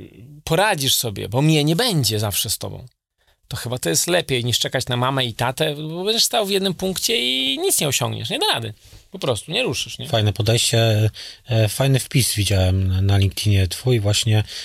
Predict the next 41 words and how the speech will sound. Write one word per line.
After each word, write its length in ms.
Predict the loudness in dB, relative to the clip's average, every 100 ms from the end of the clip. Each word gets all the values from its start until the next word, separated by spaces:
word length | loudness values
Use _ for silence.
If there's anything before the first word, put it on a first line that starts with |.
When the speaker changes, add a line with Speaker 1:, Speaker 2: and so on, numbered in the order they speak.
| -6
Speaker 2:
że 140 | 0
nie 80 | 0
oczekujesz 480 | 0 0 2 2 2
od 60 |
dzieci 340 | 0 0 2 2
ideału 460 | 4 4 4 0
i 160 | -2 -4
że, 320 | 0 0 0 -4 -14 -16 -16 -6
e, 280 | -2 0 0
<laughs> 500 | 0 -2 -2 -6 -8 -18 -20 -16 -8
Speaker 1:
A 60 | -2
tego 160 | 0
trzeba 140 | 0 0
się 100 | 0
nauczyć, 440 | -2 -2 -2 -2
wiesz, 260 | 0 -2 -2
bo 640 | 0 2 2 2 0 0
każdy 280 | 0 -2 0
by 100 | -2
chciał 220 | 0 0
mieć 240 | 0 0 0
dzielnego 380 | 2 2 2
syna, 300 | 0 0 -2
który 200 | -4 -2
się 120 | -2 -2
skaleczy, 440 | 0 0 0 0
wstanie 540 | -2 -2 -2 0 -2 -4 -16 -18 -10
i 80 | -2
powie: 480 | 0 0 2 0 -2 _
o 140 | -8 -6
kurwa, 680 | -4 -4 -2 -2 -2 -2 -4
nie? 280 | -6 -4 -4
Dobra, 340 | -4 -6 -6
jestem, 480 | -4 -2 -2 -6 -4
nie? 220 | -2 -2 -2
Wstałem, 480 | -4 0 0 0 0
nie 120 | -2
płaczę, 340 | 0 0 0
nie 120 | -2
były 260 | 0 2 2
łzy. 260 | 0 0